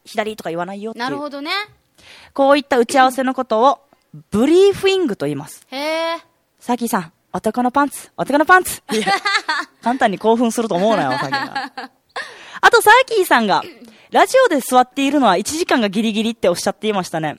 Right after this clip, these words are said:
Speaker 2: うん。
Speaker 1: 人の集中力って長続きしないんです。いろんな説がありますが、約一時間前後と言われています。
Speaker 2: へえ。
Speaker 1: 運転するときは、時々停車して、脳と体を休ませてあげましょうね。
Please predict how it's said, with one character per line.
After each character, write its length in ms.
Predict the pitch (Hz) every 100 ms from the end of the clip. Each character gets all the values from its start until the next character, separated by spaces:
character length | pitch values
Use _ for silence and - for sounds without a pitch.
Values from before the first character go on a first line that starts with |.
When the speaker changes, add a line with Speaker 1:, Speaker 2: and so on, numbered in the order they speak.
| 247
Speaker 2:
う 40 |
ん。 120 | 220 202 _ _ _ _
Speaker 1:
人 220 | - - 254
の 120 | 262
集 220 | - 277
中 200 | - 294
力 200 | 277 247
っ 20 |
て 160 | - 220
長 240 | 220 233
続 240 | 240 269 285
き 80 | 247
し 120 | 254
な 80 | 262
い 60 |
ん 40 | 269
で 80 |
す。 200 | 247 - _ _ _ _ _ -
い 100 | 277
ろ 100 | 392
ん 80 | 440
な 100 | 453
説 320 | 480 - 339
が 100 | 208
あ 60 | 196
り 100 | 220
ま 120 | 226
す 100 | 190
が、 220 | 160 - _ _ -
約 380 | 339 - 226 -
一 180 | 190 285
時 120 | 392
間 180 | 415 381
前 100 | 381
後 160 | 349 233
と 80 |
言 60 | 170
わ 60 | 160
れ 60 |
て 100 | 165
い 60 | 135
ま 100 | 127
す。 140 | -
Speaker 2:
へ 400 | 269 285 277 277
え。 20 | 269 _ _ _ _ -
Speaker 1:
運 160 | 220
転 200 | 220 233
す 120 | 240
る 100 | 233
と 120 | 226 -
き 120 | 226
は、 120 | - -
時 160 | 180 190
々 140 | 202
停 300 | 226 - 196
車 140 | 214 214
し 80 |
て、 200 | - 233 _ -
脳 200 | 190 180
と 100 | 160
体 320 | 156 170 202
を 60 | 196
休 220 | 160 220
ま 120 | 285
せ 60 | -
て 80 |
あ 60 | 302
げ 80 | 262
ま 100 | 254
し 120 | 277
ょ 40 |
う 40 | 247
ね。 160 | 285